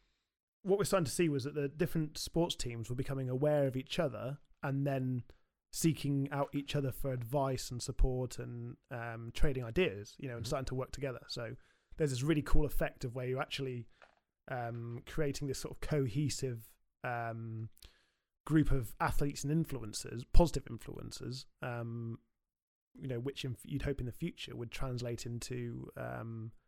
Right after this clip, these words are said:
Speaker 1: much better relationships for those individuals. But that was a, a byproduct. Um, where the Everest thing came from was w-, wanting to change the narrative of Afghanistan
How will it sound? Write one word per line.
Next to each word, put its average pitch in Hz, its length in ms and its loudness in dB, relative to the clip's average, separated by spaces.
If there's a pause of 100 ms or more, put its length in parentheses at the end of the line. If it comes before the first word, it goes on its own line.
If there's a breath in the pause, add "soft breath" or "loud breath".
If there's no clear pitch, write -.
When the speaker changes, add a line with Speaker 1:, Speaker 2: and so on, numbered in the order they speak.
(120)
Speaker 1:
much 151 220 0
better 147 200 4
relationships 131 500 -6
for 123 100 -10
those 117 200 -4
individuals. 117 520 -8
But 131 100 -10
that 131 120 -6
was 120 100 -8
a, 117 80 -12 (180)
a 135 80 -2
byproduct. 123 500 4 (800 loud breath)
Um, 139 420 0
where 180 200 8
the 165 160 10
Everest 156 360 6
thing 139 260 -2
came 127 280 -6
from 123 300 -8
was 123 380 -4 (600)
w-, 156 220 -2 (720)
wanting 165 440 4
to 165 80 2
change 151 440 4
the 151 100 -2
narrative 139 460 0
of 120 80 -2
Afghanistan 117 540 -6